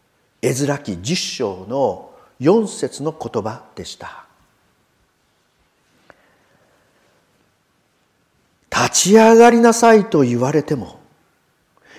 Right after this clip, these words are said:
今の私にはそんな力がない。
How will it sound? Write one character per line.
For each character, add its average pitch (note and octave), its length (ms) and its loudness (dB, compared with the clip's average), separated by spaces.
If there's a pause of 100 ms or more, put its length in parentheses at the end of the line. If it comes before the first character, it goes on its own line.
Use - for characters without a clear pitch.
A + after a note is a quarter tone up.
今 B3 280 8
の G#3+ 160 6
私 F3 460 2
に F#3 80 -2
は E3+ 120 4
そ G3 220 4
ん A#3 160 2
な G#3+ 120 4
力 G3 380 2
が F3+ 80 0
な G3 260 0
い。 F#2+ 100 -10